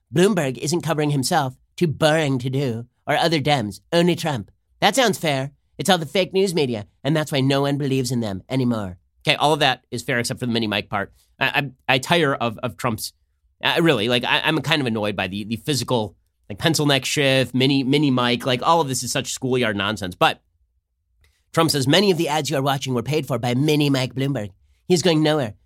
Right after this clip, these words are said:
just wasting his money, but he is getting the D N C to rig the election against crazy Bernie, something they wouldn't do for Cory Booker and others. They are doing it to Bernie again, twenty sixteen." So here's Trump militating in favor of Bernie, right? Trump says he wants to run against Bernie. It's pretty obvious he wants to run against Bernie. And then he goes after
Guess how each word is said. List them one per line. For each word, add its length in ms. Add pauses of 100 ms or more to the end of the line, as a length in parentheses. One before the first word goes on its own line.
just 200
wasting 260
his 140
money, 200
but 120
he 80
is 100
getting 240
the 80
D 160
N 120
C 100
to 160
rig 240
the 100
election 340
against 280
crazy 300
Bernie, 360 (240)
something 300
they 80
wouldn't 280
do 120
for 100
Cory 220
Booker 240
and 120
others. 280 (240)
They 60
are 60
doing 240
it 100
to 60
Bernie 300
again, 460
twenty 240
sixteen." 400
So 100
here's 300 (260)
Trump 200
militating 500
in 80
favor 260
of 60
Bernie, 240
right? 200
Trump 220
says 240
he 60
wants 240
to 60
run 140
against 240
Bernie. 300 (180)
It's 80
pretty 220
obvious 280
he 60
wants 200
to 60
run 260 (180)
against 280
Bernie. 300 (160)
And 100
then 160
he 120
goes 180
after 400